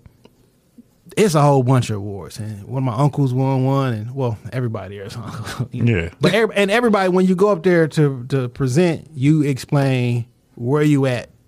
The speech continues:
Speaker 1: in the family tree.
Speaker 2: Okay.
Speaker 1: You know what I'm saying? So my grandmother, to me, it's my grandmother. To everybody else, it's they aunt, because
Speaker 2: Okay.
Speaker 1: my grandmother is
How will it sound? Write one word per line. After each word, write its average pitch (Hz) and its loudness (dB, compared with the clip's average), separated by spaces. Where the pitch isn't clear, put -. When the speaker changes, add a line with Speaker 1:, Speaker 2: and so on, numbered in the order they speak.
Speaker 1:
in 120 2
the 113 0
family 110 -2
tree. - -16
Speaker 2:
Okay. 101 -2
Speaker 1:
You 95 0
know 92 0
what 123 -4
I'm 113 -6
saying? 127 -4
So 127 -2
my 180 4
grandmother, 143 2
to 147 4
me, 147 2
it's 147 0
my 127 2
grandmother. 135 2
To 120 -8
everybody 139 2
else, 143 0
it's 139 2
they 135 0
aunt, 143 -2
because 131 0
Speaker 2:
Okay. - -20
Speaker 1:
my 135 -6
grandmother 131 2
is 120 -8